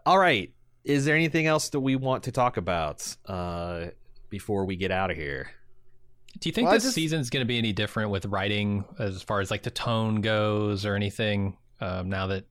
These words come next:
Speaker 2: Ron Moore is not as involved or
Speaker 1: He,
Speaker 2: involved
Speaker 1: he
Speaker 2: at all?
Speaker 1: wasn't really involved last season, and
Speaker 2: I
Speaker 1: I
Speaker 2: know.
Speaker 1: thought that last season was not quite as good as season two, but of a piece of their other seasons. God, season two is just,
Speaker 2: Yeah.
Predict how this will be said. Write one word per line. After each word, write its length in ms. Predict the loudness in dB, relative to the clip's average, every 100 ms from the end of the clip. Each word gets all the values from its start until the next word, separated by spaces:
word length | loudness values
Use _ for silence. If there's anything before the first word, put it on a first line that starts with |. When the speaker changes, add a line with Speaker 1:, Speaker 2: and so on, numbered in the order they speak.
| _ -18 -4
Speaker 2:
Ron 200 | -2 0
Moore 180 | 0 0
is 100 | 0
not 160 | -2
as 80 | -2
involved 480 | -2 -2 -2 -2 -6 -16 -20 -20 -20 _ _ -8
or 120 | -4
Speaker 1:
He, 40 | -2
Speaker 2:
involved 280 | 0 0 0
Speaker 1:
he 40 |
Speaker 2:
at 60 | 2
all? 60 |
Speaker 1:
wasn't 180 | 4 4
really 160 | 4 4
involved 380 | 4 4 4 4
last 340 | 2 2 0
season, 400 | -4 -6 -6 -6
and 120 | -2 0
Speaker 2:
I 80 |
Speaker 1:
I 20 | 2
Speaker 2:
know. 320 | 2 0 0
Speaker 1:
thought 260 | 2 2 -2
that 140 | -2
last 300 | 0 0 -2
season 560 | -4 -4 -4 -4 -6 -6
was 300 | -2 -2 -2
not 300 | -2 0 0
quite 240 | 4 4
as 80 | 4
good 140 | 2 0
as 80 |
season 300 | 0 -2 -4 -2
two, 220 | 0 2
but 260 | 2 0 2
of 220 | 0 2
a 80 | 0
piece 460 | -2 -6 -6 -6
of 120 | -6 -4
their 120 | -2
other 200 | -2 -4
seasons. 480 | -8 -10 -10 -10 -2
God, 140 | 0
season 260 | 2 2 2
two 120 | 2 2
is 100 | 2
just, 200 | 0
Speaker 2:
Yeah. 120 | 0